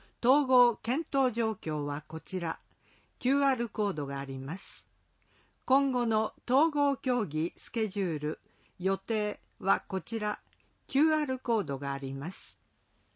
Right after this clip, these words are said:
ここが知りたい、大阪広域水道企業団との統合キューアンドエー。大阪広域水道企業団とは、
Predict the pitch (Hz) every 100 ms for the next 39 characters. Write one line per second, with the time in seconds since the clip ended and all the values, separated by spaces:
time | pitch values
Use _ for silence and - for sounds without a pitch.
0 | _ _ - 226 233 285 269 262 - 233
1 | 226 - 202 175 - _ _ _ 214 285
2 | - 269 254 240 - 247 277 247 - 220
3 | 220 - - 262 285 277 262 254 233 233
4 | 262 240 185 170 151 190 175 160 - 196
5 | 233 202 202 196 - - 226 269 247 214
6 | 190 185 - 185 160 143 - _ _ _
7 | _ _ _ _ _ _ _ 220 330 -
8 | 269 254 254 - 269 294 262 - 233 -
9 | - 247 294 262 277 269 - 226 247 254
10 | 180 151 143 - 180 156 196